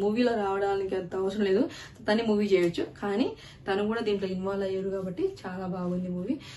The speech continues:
So నా ఫేవరెట్, ఫేవరెట్, ఫేవరెట్ ప్రభాస్. So చాలా బాగుంది ఆయనది. So చాలా, నేను అనుకున్న ఇంత కామెడీ ఎక్స్‌పెక్ట్ చేయలేదు, కానీ చాలా బాగుంది. So దీ-, ఇక్కడ అన్నీ చూసారు కదా, కాంప్లెక్స్, మన భైరవ కాంప్లెక్స్ వెళ్ళడానికి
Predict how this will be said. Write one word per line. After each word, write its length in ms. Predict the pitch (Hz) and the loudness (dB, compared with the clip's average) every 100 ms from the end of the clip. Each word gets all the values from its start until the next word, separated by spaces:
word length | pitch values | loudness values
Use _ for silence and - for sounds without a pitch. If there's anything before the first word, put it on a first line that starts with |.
| - | -8
So 60 | 311 277 | 0 2
నా 60 | 262 | 2
ఫేవరెట్, 340 | 233 226 220 208 | 0 0 -2 0
ఫేవరెట్, 320 | 190 190 190 - | 2 2 2 -2
ఫేవరెట్ 260 | 185 180 196 - | 0 2 0 -2
ప్రభాస్. 340 | 175 190 - 359 - - - - | -6 -6 -6 -8 -8 -16 -16 -6
So 80 | 196 180 175 175 175 | -2 0 0 -2 -6
చాలా 220 | 196 202 202 | -4 -2 0
బాగుంది 280 | 190 185 180 | -2 -2 -4
ఆయనది. 220 | 185 262 - | -2 -2 -2
So 80 | 214 - | -4 -4
చాలా, 280 | 208 208 262 226 | -2 2 2 4
నేను 140 | 240 254 | 6 8
అనుకున్న 240 | 262 269 214 | 8 8 6
ఇంత 200 | 214 240 269 | 4 4 2
కామెడీ 300 | 226 233 240 226 | 4 2 2 0
ఎక్స్‌పెక్ట్ 340 | - 208 202 | 0 0 2
చేయలేదు, 340 | 202 185 190 339 - - - | 0 0 2 0 -2 -12 -6
కానీ 160 | 440 - | -2 2
చాలా 180 | 226 202 190 | 2 2 0
బాగుంది. 300 | 185 180 180 - - | -2 -6 -8 -12 -4
So 120 | - 269 | 2 2
దీ-, 240 | 240 247 247 - | 4 2 2 -4
ఇక్కడ 280 | - - 214 214 196 | -8 -2 0 0 -2
అన్నీ 260 | 202 233 247 | 2 4 4
చూసారు 320 | 202 208 196 180 | 4 0 -2 -2
కదా, 140 | 190 262 - | -2 -2 4
కాంప్లెక్స్, 460 | 247 262 262 196 - - - - - - - - - 208 | 6 8 6 4 0 -16 -18 -20 -20 -20 -20 -20 -6 0
మన 140 | 214 214 | 2 2
భైరవ 360 | 208 202 202 208 - | 2 4 4 4 0
కాంప్లెక్స్ 360 | 196 190 196 190 | 0 2 0 0
వెళ్ళడానికి 460 | 190 180 180 196 | -2 0 -2 -4